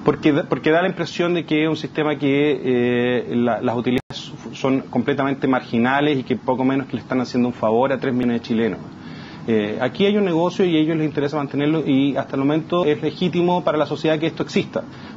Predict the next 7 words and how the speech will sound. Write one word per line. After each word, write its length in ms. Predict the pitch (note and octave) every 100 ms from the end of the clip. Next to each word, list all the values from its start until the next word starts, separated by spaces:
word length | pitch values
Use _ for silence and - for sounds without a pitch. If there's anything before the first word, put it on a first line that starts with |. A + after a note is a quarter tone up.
| -
Por 80 |
lo 80 | C3
tanto, 320 | C#3+ D#3 E3
no 180 | D#3 D3+
corresponde, 800 | D3+ C#3+ B2 D#3 D3+ D#3+ E3 E3+ C#3
eh, 640 | B2+ A#2+ A#2+ A#2 A2 A2 - - - -
eh, 320 | A2+ B2+ G#2+